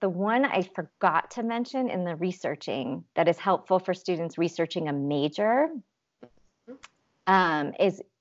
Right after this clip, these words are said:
specifically if you're looking at an academic department, looking at the professor bios and the list of required classes. And I always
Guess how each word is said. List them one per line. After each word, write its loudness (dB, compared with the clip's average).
specifically 0
if -2
you're 4
looking 0
at -2
an -4
academic -2
department, -2
looking 2
at -4
the -4
professor -8
bios 2
and -4
the -6
list -6
of -12
required -6
classes. 0
And -6
I 6
always 4